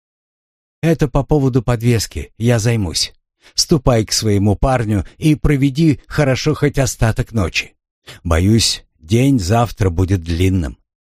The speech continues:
Луиза задержалась у экрана компьютера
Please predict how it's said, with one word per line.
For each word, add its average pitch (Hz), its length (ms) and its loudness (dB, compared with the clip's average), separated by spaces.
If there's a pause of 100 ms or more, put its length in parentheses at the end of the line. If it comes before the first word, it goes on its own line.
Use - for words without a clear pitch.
(580)
Луиза 95 440 2
задержалась 87 800 0
у 95 120 2
экрана 87 360 0
компьютера 123 720 0